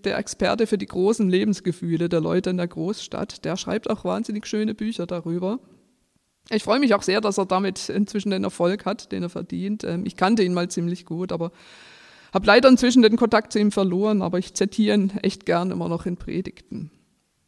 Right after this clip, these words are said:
Und er hat vor ein paar Jahren ein Buch geschrieben mit dem Titel Zuhause.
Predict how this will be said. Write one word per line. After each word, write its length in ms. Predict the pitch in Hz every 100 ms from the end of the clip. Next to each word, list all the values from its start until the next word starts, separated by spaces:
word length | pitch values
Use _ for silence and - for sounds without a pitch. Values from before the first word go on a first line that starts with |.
| _ _ _ _ _ _ -
Und 100 | 214
er 60 | 214
hat 80 |
vor 100 | 233
ein 60 | 233
paar 140 | 214
Jahren 260 | 240 175 233
ein 80 | 262
Buch 200 | 277 294
geschrieben 500 | 220 - 190 240 240
mit 140 | 214
dem 120 | 214
Titel 300 | 214 208 208 208 -
Zuhause. 600 | - 180 - 170 160 -